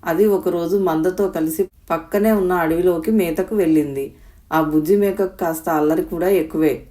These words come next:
అందుకే అది మందతో కలిసి ఉండకుండా అటూ ఇటూ గెంతుతూ అడవి లోపలికి వెళ్ళిపోయింది.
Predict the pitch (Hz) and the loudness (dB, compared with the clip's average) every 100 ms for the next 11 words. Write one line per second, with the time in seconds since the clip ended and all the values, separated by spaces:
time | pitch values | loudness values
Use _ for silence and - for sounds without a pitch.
0 | - _ - - 160 175 180 208 190 175 | -20 _ -20 -6 -2 0 2 2 4 2
1 | 165 151 160 180 196 185 160 185 170 156 | 0 0 0 0 -2 -2 -2 -2 -2 -2
2 | 156 151 143 160 214 214 - 160 156 185 | -2 -4 -4 -4 -4 -8 -8 -8 -2 4
3 | 196 180 185 180 156 156 214 - 175 156 | 4 4 4 4 2 0 -4 -2 0 2
4 | 147 185 185 156 147 202 202 160 160 165 | 2 2 2 0 -4 0 2 2 0 0
5 | 151 127 135 - | 0 -2 -8 -10